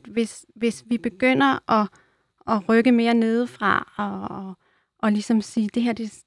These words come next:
det, det vil vi altså ikke være med til. Vi vil ikke være med til, det her land, øh, skal have sådan en stram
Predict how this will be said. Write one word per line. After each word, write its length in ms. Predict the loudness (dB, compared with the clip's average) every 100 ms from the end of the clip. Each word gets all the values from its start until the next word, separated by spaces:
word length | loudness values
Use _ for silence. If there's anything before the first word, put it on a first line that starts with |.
| -14
det, 100 | -14 -8
det 100 | -4
vil 120 | -2
vi 60 | 0
altså 200 | 0 -2
ikke 80 | 2
være 80 | 2
med 200 | 2 -2
til. 220 | -4 -8 -6
Vi 100 | -6
vil 120 | 0
ikke 160 | -2 2
være 120 | 0
med 240 | 2 0 -2
til, 220 | -6 -6
det 100 | -4
her 180 | -4 -6
land, 340 | -4 -4 -4 -8 -4
øh, 520 | -4 -2 -2 -2 -4 -8
skal 200 | -14 -10
have 140 | -10
sådan 200 | -8 -10
en 60 | -10
stram 320 | -6 -4